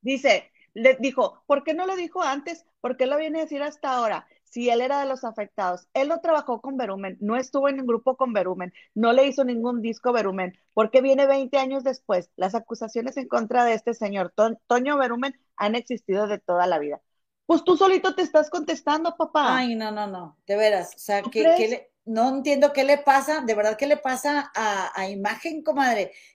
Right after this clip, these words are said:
Speaker 2: que insisten en tener ahí al chiquillo de las exclusivas. Y te voy a decir una cosa, comadre, ojalá que entreviste a Luis de Llano, pero ojalá que ya, de, si eso es lo que necesita Imagen para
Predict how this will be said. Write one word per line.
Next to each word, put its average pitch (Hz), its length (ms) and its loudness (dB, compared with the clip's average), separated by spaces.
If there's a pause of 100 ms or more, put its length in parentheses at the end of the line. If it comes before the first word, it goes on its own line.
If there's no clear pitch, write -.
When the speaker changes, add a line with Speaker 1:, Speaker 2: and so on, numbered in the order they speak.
Speaker 2:
que 247 100 4
insisten 254 680 -2
en 320 140 -2
tener 226 280 2
ahí 254 200 2
al 269 160 0
chiquillo 220 380 -4
de 233 60 -2
las 240 140 -6
exclusivas. 202 560 -6 (260)
Y 220 140 -6
te 247 80 2
voy 254 100 4
a - 20 2
decir 302 160 -2
una 302 180 -4
cosa, 294 280 0
comadre, 180 360 -10 (760)
ojalá 262 720 4 (280)
que 240 140 0
entreviste 220 460 -2
a - 20 -6
Luis 240 180 0
de 226 100 2
Llano, 220 240 -2
pero 202 240 -2 (100)
ojalá 208 560 -2
que 196 220 -6
ya, 196 300 0 (340)
de, 208 400 -4
si 226 260 4
eso 247 220 4
es 269 60 -2
lo 262 120 -2
que 254 100 -4
necesita 214 400 -6
Imagen 226 360 -6
para 196 240 -2